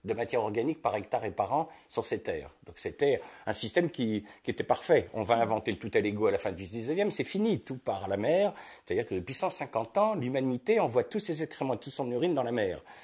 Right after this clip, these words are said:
Donc c'est plus récupéré par les terres, donc les terres s'appauvrissent constamment. Alors que les anciens, le Moyen-Âge, avaient inventé la notion de cycle. Hein, et ça, c'est, c'est, c'est la base de la, du maintien de la, enfin, ce qu'on appelle l'agriculture pérenne, durable.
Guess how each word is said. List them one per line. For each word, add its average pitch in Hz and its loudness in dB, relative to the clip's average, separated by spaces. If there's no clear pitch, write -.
Donc 123 0
c'est 120 0
plus - 0
récupéré 123 2
par 107 0
les 107 0
terres, 202 4
donc 117 -6
les 98 -2
terres 147 -2
s'appauvrissent 104 -6
constamment. 143 -2
Alors 92 -2
que - 2
les 98 2
anciens, 196 2
le 95 -6
Moyen-Âge, 107 0
avaient 117 6
inventé 135 6
la 127 2
notion 107 -2
de 120 -4
cycle. - -8
Hein, - -14
et 101 -10
ça, 127 0
c'est, 80 -6
c'est, 71 -14
c'est - -14
la 73 -12
base 95 4
de 78 -10
la, 67 -10
du 90 -6
maintien 95 0
de 87 -4
la, 80 -2
enfin, - -6
ce - -10
qu'on 71 -10
appelle - -4
l'agriculture 87 -4
pérenne, 127 2
durable. 117 4